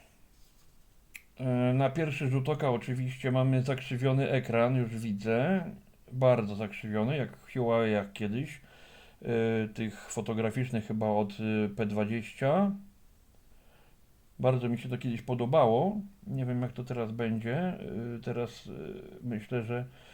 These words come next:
mm, będzie ciężko założyć szkiełko. E, tu mamy od razu naklejoną folię, e, niwelującą zarysowania, no ale,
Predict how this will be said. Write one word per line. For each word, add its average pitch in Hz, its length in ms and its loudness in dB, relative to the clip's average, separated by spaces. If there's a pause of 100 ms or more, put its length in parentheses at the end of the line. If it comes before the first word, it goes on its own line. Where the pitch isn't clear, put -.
(480)
mm, 127 640 2
będzie 127 240 2
ciężko 135 380 0
założyć 127 400 2
szkiełko. 135 800 2 (300)
E, 120 140 -6
tu 127 180 -4
mamy 127 300 2
od 120 140 0
razu 123 240 4
naklejoną 123 540 2
folię, 117 640 2
e, - 0 - (2000)
niwelującą 131 680 2
zarysowania, 131 760 4
no 117 180 2
ale, 127 300 8